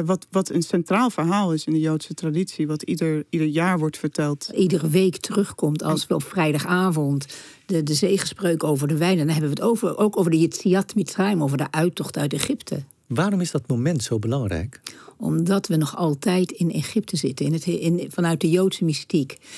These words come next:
Speaker 2: We kwamen uit Mitzrayim, dat is Egypte in het Hebreeuws. Nou, Mitzrayim in het Hebreeuws is een meervoudsvorm.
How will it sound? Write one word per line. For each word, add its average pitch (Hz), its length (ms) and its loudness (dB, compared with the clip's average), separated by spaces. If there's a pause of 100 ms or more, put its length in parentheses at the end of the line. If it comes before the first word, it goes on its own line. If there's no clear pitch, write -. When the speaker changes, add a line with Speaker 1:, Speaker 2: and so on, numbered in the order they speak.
(220)
Speaker 2:
We 147 80 -4
kwamen 190 420 2
uit 175 340 0 (420)
Mitzrayim, 180 760 2
dat 139 140 0
is - 100 -6
Egypte 175 460 0
in 151 60 2
het 147 100 0
Hebreeuws. 135 540 -2
Nou, 143 160 2
Mitzrayim 180 640 2 (420)
in 156 80 0
het 151 60 2
Hebreeuws 180 540 2
is 190 120 -2
een 165 260 4
meervoudsvorm. 127 1300 0